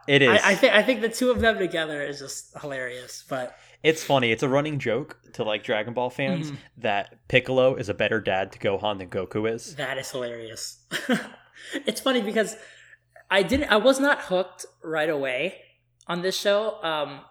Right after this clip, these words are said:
Speaker 2: I, I'm comparing it mostly to, um, My Hero Academia and Attack on Titan, which were the main kinda anime that I watch. Uh,
Speaker 1: Mm-hmm.
Speaker 2: and it didn't hook me the way those two did. But kinda the more I watch it,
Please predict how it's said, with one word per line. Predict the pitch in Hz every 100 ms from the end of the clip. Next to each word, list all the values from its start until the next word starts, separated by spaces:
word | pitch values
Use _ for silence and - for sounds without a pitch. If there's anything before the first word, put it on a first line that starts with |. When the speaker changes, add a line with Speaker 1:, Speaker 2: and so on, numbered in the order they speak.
| - - -
Speaker 2:
I, | 190 - - - -
I'm | 220
comparing | 277 285 285 262
it | 226 - - - -
mostly | 202 208 - 185
to, | 180 170
um, | 151 139 127 - _ -
My | 170 170
Hero | 185 156
Academia | - 143 143 135
and | 123 120 -
Attack | 139 165 147
on | 139
Titan, | 135 143 156 160
which | 139
were | 147
the | 139 135 - - _ -
main | 147 185 175 165
kinda | - 160 147 135 -
anime | 147 139 139
that | 131 127
I | 123
watch. | 131 147 156 - - - _ _ _ -
Uh, | 160
Speaker 1:
Mm-hmm. | 147 139
Speaker 2:
and | 180 -
it | 190 190 - 165
didn't | 220 269 202
hook | 247
me | 226
the | 196 180
way | 170
those | 147 165 165
two | -
did. | 139 131 113
But | 165 175
kinda | 240 247
the | 208
more | 170 165 190 214 208 - -
I | 175
watch | 147 135 135 -
it, | 190 190